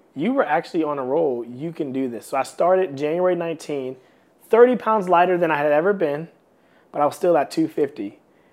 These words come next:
And I said, "What are you gonna do about this?" So at this point, I've lost thirty pounds in four months, but, excuse me, in six months, but I was nowhere near my goal of being healthy. I had been taking, at one point, nine pills, had been using oxygen, right?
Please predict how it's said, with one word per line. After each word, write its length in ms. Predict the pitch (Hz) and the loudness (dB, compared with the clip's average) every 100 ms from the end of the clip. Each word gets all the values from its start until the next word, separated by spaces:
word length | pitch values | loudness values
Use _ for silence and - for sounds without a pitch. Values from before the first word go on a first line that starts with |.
| _ | _
And 80 | 139 | -14
I 80 | 135 | -14
said, 360 | - 139 123 113 | -6 -4 -4 -4
"What 160 | 131 | -4
are 60 | 139 | -4
you 80 | 139 | -6
gonna 240 | 139 135 | -6 -8
do 220 | 123 120 | -6 -6
about 260 | 113 127 123 | -6 -8 -10
this?" 140 | 117 | -10
So 100 | 143 | -4
at 100 | 131 | 0
this 140 | 190 190 | 0 -2
point, 240 | - 160 | -2 -2
I've 120 | 143 | -2
lost 260 | 143 131 - | 0 -2 -2
thirty 220 | 160 180 | 0 0
pounds 440 | 180 170 156 151 - | -2 -4 -4 -6 -10
in 440 | - 139 131 127 123 | -10 -8 -6 -8 -12
four 280 | - 147 165 | -4 0 0
months, 440 | 143 139 - - _ _ _ _ _ _ - | 0 -6 -14 -20 _ _ _ _ _ _ 0
but, 400 | 156 135 - - _ _ | 2 2 -4 -20 _ _
excuse 240 | - 196 | -6 -4
me, 100 | 139 | -2
in 120 | 135 127 | -4 -8
six 280 | - 160 | -4 -4
months, 360 | 151 131 131 - _ _ _ _ | -4 -8 -10 -18 _ _ _ _
but 100 | 143 | 0
I 60 | 139 | 2
was 140 | 123 | 2
nowhere 260 | 127 156 165 | 0 0 2
near 180 | 151 143 | 0 0
my 160 | 131 | -2
goal 300 | 131 139 139 | 0 2 2
of 100 | 123 | 0
being 200 | 131 123 | -6 -10
healthy. 440 | 117 127 113 110 120 | -4 -4 -6 -12 -2
I 140 | 156 | 0
had 140 | 160 | 0
been 100 | 160 | -2
taking, 380 | 139 147 139 135 | -4 -4 -4 -8
at 220 | 127 127 151 | -6 -6 -4
one 160 | 147 | -6
point, 240 | 135 139 131 | -4 -8 -6
nine 380 | 139 147 151 | -4 -4 -6
pills, 580 | 156 - 135 135 143 - _ _ _ - | -8 -2 -2 -2 -8 -16 _ _ _ -6
had 180 | 143 | -4
been 180 | 131 135 | -2 -2
using 220 | 143 139 | -2 -2
oxygen, 580 | 123 127 - 127 131 123 | -4 -6 -6 -12 -10 -8
right? 260 | 127 131 139 | -6 -6 -8